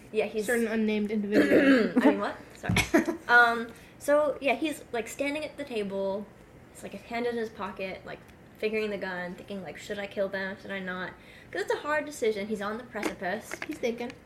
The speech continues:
Speaker 1: He's thinking.
Speaker 2: He's doing some
Speaker 1: He's
Speaker 2: big thoughts.
Speaker 1: pondering, right?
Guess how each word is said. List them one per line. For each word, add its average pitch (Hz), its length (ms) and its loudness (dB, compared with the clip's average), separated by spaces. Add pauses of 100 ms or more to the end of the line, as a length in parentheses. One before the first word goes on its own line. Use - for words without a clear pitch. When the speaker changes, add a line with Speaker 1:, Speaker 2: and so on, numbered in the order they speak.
(120)
Speaker 1:
He's 262 120 -2
thinking. - 340 2 (260)
Speaker 2:
He's 240 160 -2
doing 208 180 0
some 214 100 0
Speaker 1:
He's 202 160 -4
Speaker 2:
big 220 240 -4
thoughts. 214 260 -8
Speaker 1:
pondering, 339 460 -2 (200)
right? 214 240 -2